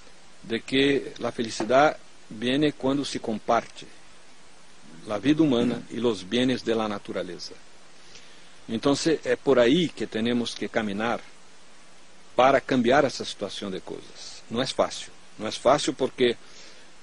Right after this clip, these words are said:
hemos passado já por dois grandes períodos em Ocidente. Primeiro, durou mil anos, a Idade Média, que tinha como paradigma a fé,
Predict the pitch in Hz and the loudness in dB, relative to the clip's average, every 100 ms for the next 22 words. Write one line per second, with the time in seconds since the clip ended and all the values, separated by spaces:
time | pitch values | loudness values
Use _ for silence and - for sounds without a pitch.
0 | - 139 151 143 113 - 139 113 98 117 | 0 4 6 6 4 6 6 6 6 6
1 | 123 123 104 120 135 104 127 139 - 117 | 6 2 0 4 4 4 2 2 0 0
2 | 110 123 113 101 107 - 90 90 78 - | 0 0 -2 -4 -4 -6 -10 -10 -12 -14
3 | - - - - - - - 113 113 143 | -14 -16 -18 -16 -16 -16 -8 0 6 8
4 | 160 151 - - - - - - 110 110 | 6 4 -8 -16 -16 -18 -16 -8 0 4
5 | 120 117 117 123 131 117 131 160 - - | 4 2 -2 2 4 4 4 0 -4 -12
6 | - 98 101 98 107 107 98 113 147 - | -12 -4 -2 0 -2 -2 -4 -4 -8 -10
7 | - - 117 120 127 135 135 123 117 110 | -12 -8 -2 2 2 2 2 4 4 4
8 | 101 120 127 127 120 - 90 | 2 0 0 2 0 0 -6